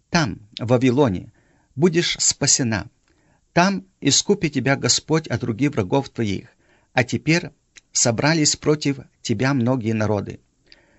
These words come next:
Но они не знают мыслей Господних и не разумеют совета Его, что Он собрал их, как стопы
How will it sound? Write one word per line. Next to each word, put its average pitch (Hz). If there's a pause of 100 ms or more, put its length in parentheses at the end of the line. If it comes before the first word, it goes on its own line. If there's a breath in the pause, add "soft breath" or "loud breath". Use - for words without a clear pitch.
(120 soft breath)
Но 135
они 147
не 143
знают 156
мыслей 135
Господних 131
и -
не 120
разумеют 120
совета 127
Его, 101 (420 soft breath)
что -
Он 160
собрал 135
их, 135 (180)
как -
стопы 127